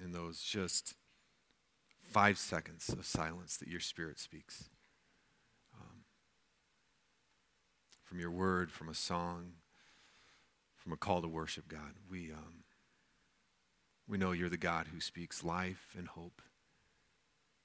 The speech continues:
into sin and brokenness and death. And so we,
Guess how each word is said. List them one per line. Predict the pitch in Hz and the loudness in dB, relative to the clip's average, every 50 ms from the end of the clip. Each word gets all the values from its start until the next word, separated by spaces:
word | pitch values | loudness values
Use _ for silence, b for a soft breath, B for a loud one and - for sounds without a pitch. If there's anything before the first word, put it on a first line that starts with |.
| _ _ _ _ _ _ - | _ _ _ _ _ _ -14
into | - 92 87 85 | -12 -10 -4 -2
sin | - - - - 101 92 92 90 87 90 87 85 | 0 2 4 4 4 4 4 2 -2 -4 -6 -8
and | 80 85 80 | -8 -6 -4
brokenness | 92 85 82 - - 82 78 78 - - | -4 -4 -4 -6 -8 -8 -6 -6 -6 -8
and | 82 78 | -8 -10
death. | 78 78 - - - - | -10 -10 -10 -12 -16 -16
And | 82 82 80 | -16 -14 -12
so | - - 85 | -10 -8 -8
we, | 82 80 82 85 85 87 85 85 85 85 | -10 -8 -8 -8 -8 -8 -10 -12 -14 -16